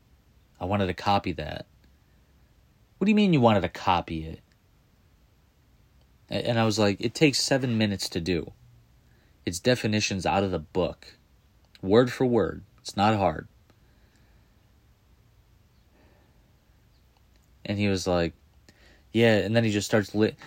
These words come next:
see, he's a complainer. He has to list everything that's going on in his life.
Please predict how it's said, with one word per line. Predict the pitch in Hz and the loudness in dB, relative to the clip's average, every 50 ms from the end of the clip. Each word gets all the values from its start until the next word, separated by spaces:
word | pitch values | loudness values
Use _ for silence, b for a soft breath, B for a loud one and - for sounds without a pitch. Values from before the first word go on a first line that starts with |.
| B B | B B
see, | - - 139 | -2 0 2
he's | 151 175 170 | 2 2 2
a | 160 | 0
complainer. | - 147 120 - - 139 139 139 104 82 80 | -2 -4 -6 -4 -4 -2 -2 -2 -2 -2 -4
He | 82 101 110 117 | -4 -2 -2 0
has | 131 139 - | 0 0 0
to | - 107 | -2 -2
list | 98 110 120 110 - - - | 2 2 2 2 2 -2 -4
everything | 117 123 120 120 113 - 127 117 113 | -4 -2 -2 -4 -4 -4 -4 -2 -2
that's | 104 98 - | -2 -2 -2
going | - - 104 101 98 | -2 -2 -2 0 0
on | 95 98 98 | 0 0 -2
in | 92 85 | -2 -4
his | 87 98 90 87 - | -6 -6 -8 -6 -4
life. | 87 87 80 78 78 - - | -4 -4 -4 -6 -10 -16 -20